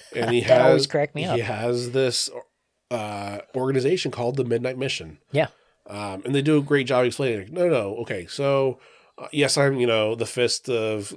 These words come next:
Speaker 2: the moon god Khonshu, like, sure, fine, whatever, but also have this I'm making it a church-ish, but not really. I'm,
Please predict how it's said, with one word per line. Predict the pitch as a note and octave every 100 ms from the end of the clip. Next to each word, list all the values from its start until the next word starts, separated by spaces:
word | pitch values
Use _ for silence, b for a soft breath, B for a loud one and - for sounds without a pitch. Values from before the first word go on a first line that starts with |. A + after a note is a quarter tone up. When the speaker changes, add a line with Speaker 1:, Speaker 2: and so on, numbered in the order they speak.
| -
Speaker 2:
the | D3 A#2+
moon | A2+ A2
god | G#2+ G2+ G2+
Khonshu, | G#2+ G#2+ G2 - G#2+ G#2 G2+
like, | G#2 F2+
sure, | - G#2+ G#2
fine, | F#2+ G2+ F#2 F#2+
whatever, | F#2+ F2+ F2 - b b -
but | C3
also | B2+ C3
have | A2+ A#2 A2
this | G#2 - - _ _
I'm | B2+ A#2
making | B2 B2 C#3 C3
it | A#2+
a | G#2+
church-ish, | - D3+ E3+ - - D3+ F#3 D#3 - D#3+
but | C#3+
not | C#3+ C3+
really. | C#3+ F3+ F3 E3
I'm, | D#3+